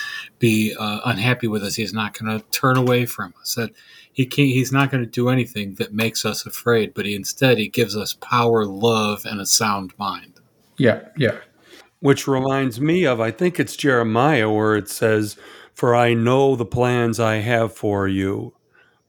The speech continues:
Speaker 3: plans for good and not for evil, to prosper you." And that was even before Jesus came, and it was his love and grace that brought Jesus to us in the first place.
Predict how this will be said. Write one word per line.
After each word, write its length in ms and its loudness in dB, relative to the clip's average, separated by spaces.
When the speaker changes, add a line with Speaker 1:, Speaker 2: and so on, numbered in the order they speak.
Speaker 3:
plans 400 0
for 200 -4
good 460 2
and 200 -2
not 240 0
for 220 -2
evil, 320 0
to 120 -12
prosper 640 0
you." 400 -4
And 140 -2
that 140 2
was 160 0
even 200 2
before 340 2
Jesus 520 -2
came, 460 -8
and 140 2
it 40 6
was 180 4
his 220 0
love 340 2
and 160 0
grace 340 0
that 180 -20
brought 280 2
Jesus 420 0
to 140 -6
us 200 -6
in 80 -2
the 80 -6
first 320 0
place. 460 -12